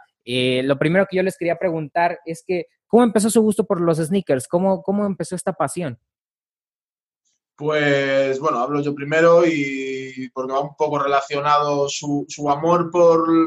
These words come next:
Speaker 2: por los sneakers va un poco relacionado por mi amor anterior a, a toda esta cultura.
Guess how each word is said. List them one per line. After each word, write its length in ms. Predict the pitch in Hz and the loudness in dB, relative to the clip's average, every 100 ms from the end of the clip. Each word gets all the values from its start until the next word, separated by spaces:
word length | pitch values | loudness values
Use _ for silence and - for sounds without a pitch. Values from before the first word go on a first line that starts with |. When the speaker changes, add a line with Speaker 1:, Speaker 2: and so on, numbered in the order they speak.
| 156 | 0
Speaker 2:
por 180 | 156 156 | -2 -2
los 80 | 151 | -4
sneakers 420 | 147 170 165 160 | -4 -2 2 4
va 140 | 151 | 2
un 60 | 151 | 2
poco 180 | 151 143 | -2 0
relacionado 480 | 139 139 143 147 | 0 0 0 0
por 240 | 143 135 135 | -2 -6 -6
mi 120 | - 123 | -6 -4
amor 380 | 123 147 147 139 135 | -2 0 0 0 -2
anterior 440 | 139 135 135 143 131 | -6 -6 2 4 4
a, 320 | 123 120 120 | 4 4 2
a 80 | 120 | 0
toda 300 | 127 127 123 | -2 -2 -4
esta 200 | - 123 | -8 -10
cultura. 520 | 120 - 139 143 143 | -12 -6 -2 0 -2